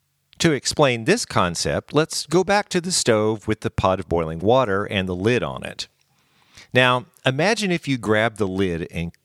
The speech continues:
quickly remove it from the pot. What do you see?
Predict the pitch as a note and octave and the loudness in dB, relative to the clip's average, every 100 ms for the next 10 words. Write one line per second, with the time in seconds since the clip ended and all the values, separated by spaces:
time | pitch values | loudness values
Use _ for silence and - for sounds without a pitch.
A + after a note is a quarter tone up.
0 | - A3 - G3+ D#3+ D3 C3+ B2+ A2 - | -2 -2 0 -2 0 0 0 -2 -4 -2
1 | A#2 G2 E2 F#2+ D#2 - - _ _ _ | -2 -2 -4 -4 -4 -6 -14 _ _ _
2 | _ _ - _ - E2+ E2+ F#2 G3 E3+ | _ _ -20 _ 0 2 2 0 0 0
3 | - | -4